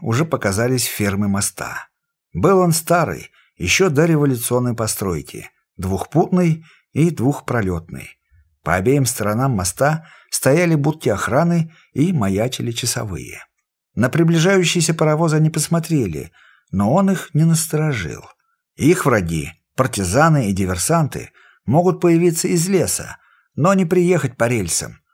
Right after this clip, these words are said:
«Парни, работаем! Суровихин и Синицын на тендер. Сапера сюда, в будку! Сергей,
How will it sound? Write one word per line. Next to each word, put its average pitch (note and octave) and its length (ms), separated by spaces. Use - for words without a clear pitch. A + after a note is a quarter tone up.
«Парни, B2+ 400
работаем! G#2 640
Суровихин C#3+ 640
и C#3 80
Синицын D#3 480
на C3 140
тендер. G#2 500
Сапера F3+ 480
сюда, F3 380
в G2 100
будку! D3 460
Сергей, B2+ 640